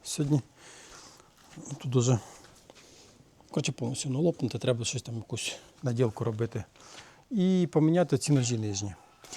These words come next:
Не поміняти, а просто переставити на другу сторону. Вони такі, не знаю, видно, не видно, але вони такі вже хорошо підгулявші. Одна сторона каже, що ще робочі в них.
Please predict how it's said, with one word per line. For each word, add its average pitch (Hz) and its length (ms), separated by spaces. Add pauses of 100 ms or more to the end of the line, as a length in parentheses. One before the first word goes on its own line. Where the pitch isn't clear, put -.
(140)
Не 139 60
поміняти, 175 400
а - 20
просто 147 280
переставити 135 460
на 117 60
другу 123 180
сторону. 117 420
Вони 127 200
такі, 123 300 (920)
не 123 100
знаю, 113 180
видно, 117 220
не 147 100
видно, 175 260
але 170 120
вони 156 320
такі 131 240
вже 110 200 (680)
хорошо 151 340
підгулявші. 143 600 (380)
Одна 151 240
сторона 151 360
каже, 139 220
що - 180 (580)
ще - 220
робочі 127 380
в 110 40
них. 107 220